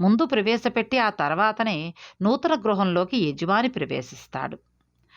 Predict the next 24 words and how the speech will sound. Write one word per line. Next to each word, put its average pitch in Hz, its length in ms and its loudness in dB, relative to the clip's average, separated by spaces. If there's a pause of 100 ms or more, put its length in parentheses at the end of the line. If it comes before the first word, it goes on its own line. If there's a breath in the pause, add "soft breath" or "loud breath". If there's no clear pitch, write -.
(260 loud breath)
గోవునకు 185 520 2
ఆహారం 208 420 2
సమర్పిస్తే 247 800 -2 (280 soft breath)
ముప్పై 233 360 0
మూడు 226 220 2
కోట్ల 196 340 0
మంది 165 260 0
దేవతలకు 233 540 0
నైవేద్యం 185 640 0
సమర్పించినట్టే. 196 1000 -4 (760 soft breath)
గోపూజ, 196 580 0
గోరక్షణ, 170 1080 -2
గోదానం, 180 880 0
గోవధ 214 380 0
నిషేధం 190 720 0 (340 loud breath)
ప్రతి 180 380 0
హిందువు 180 340 0
కర్తవ్యం. 127 640 -8 (720 soft breath)
తల్లి 180 260 2
పాల 220 300 2
వలె 269 240 0
సులభంగా 269 640 0
జీర్ణమయ్యే 214 680 0
శక్తి - 600 -4